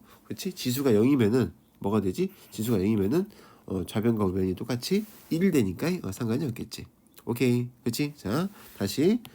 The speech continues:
뭐라고? 미시 같다? 지수가 같다. 지수가 같으면 뭐가 같아야 한다? 미시 같아야 한다. 일단 이것만 알고 있으면 된다. 자,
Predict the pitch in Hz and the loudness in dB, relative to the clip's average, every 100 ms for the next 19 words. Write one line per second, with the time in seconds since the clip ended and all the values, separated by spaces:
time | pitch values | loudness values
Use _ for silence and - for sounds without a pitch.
0 | - 95 107 156 190 - - - 107 113 | -10 -2 2 2 0 -6 -6 0 2 2
1 | 98 - 180 208 - 104 107 113 98 85 | 0 0 -4 -4 -6 -4 -2 -2 -4 -6
2 | - 90 - _ - - 98 110 107 98 | -10 -10 -12 _ -18 -8 -4 -2 -2 -4
3 | 104 90 92 95 92 95 85 147 175 - | -4 -4 -2 -2 -4 -6 -4 -2 -4 -8
4 | - 101 98 - 117 - 110 85 104 110 | -6 -2 -2 -2 -4 -2 -4 -4 -8 -10
5 | - - - 107 123 95 98 107 98 127 | -16 -12 -6 -2 0 0 2 0 0 -2
6 | 202 - - 98 104 95 - 127 160 - | -2 -6 -8 -6 -6 -6 -4 -6 -6 -10
7 | 95 98 - - - - - - - 113 | -12 -12 -16 -18 -18 -14 -16 -16 -8 -2
8 | 151 | -2